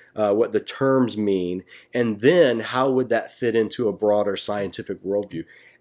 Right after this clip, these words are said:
Excellent resource. If you do our Bible and Science Friends or Foes at Disciple Dojo, a number of the citations in the workbook you'll recognize from Collins's work. Um, another one that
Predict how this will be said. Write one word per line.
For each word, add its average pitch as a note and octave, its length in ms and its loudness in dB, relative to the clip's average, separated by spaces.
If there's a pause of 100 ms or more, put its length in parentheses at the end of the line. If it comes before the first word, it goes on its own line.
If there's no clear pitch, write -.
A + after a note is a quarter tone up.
(500)
Excellent C3+ 460 -2
resource. G2+ 480 -6
If B2 160 -4
you C3+ 100 2
do C#3 300 6
our B2+ 120 4
Bible B2 360 2
and A#2 100 0
Science A#2+ 360 0
Friends A#2+ 280 0
or A2+ 60 -2
Foes A#2+ 400 2
at G#2 100 -2
Disciple A2 380 -2
Dojo, B2 460 2 (220)
a A2+ 80 -6
number A#2+ 540 2
of G2+ 160 -4
the G#2 240 0 (260)
citations A2+ 840 -2
in G#2+ 80 -4
the G2+ 80 0
workbook B2+ 480 0 (340)
you'll A2+ 300 2
recognize G2+ 600 -2
from F#2+ 200 -10
Collins's G2 800 -6
work. G2+ 320 -4 (800)
Um, A2+ 380 2 (320)
another C3+ 360 4
one E3 340 2 (760)
that B2 300 2